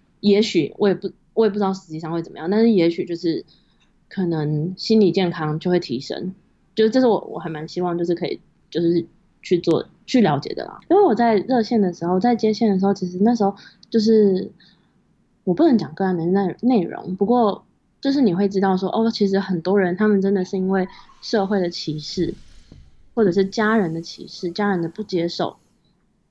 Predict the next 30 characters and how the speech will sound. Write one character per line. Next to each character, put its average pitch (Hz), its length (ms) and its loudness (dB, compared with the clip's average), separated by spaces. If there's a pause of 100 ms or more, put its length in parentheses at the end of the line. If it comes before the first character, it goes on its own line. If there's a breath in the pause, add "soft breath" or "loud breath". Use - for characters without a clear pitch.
(340)
而 196 140 0
因 233 180 4
此 180 160 -4
就 185 100 -4
是 185 80 0
必 196 140 -4
须， 175 360 -6 (180)
比 - 120 -20
如 185 100 0
说 185 100 0
躲 175 160 0
在 165 120 -2
家 160 260 -6
里， 165 160 -2
或 185 120 0
者 185 40 2
是 175 220 0
没 190 140 4
有 196 80 4
办 214 200 2
法， 147 300 -4 (920)
就 196 140 0
是 175 600 -2 (840)
和， 208 340 0 (100)
就 349 120 4
是 359 60 6
没 294 120 4
有 214 80 0
办 208 80 -2
法 180 240 -4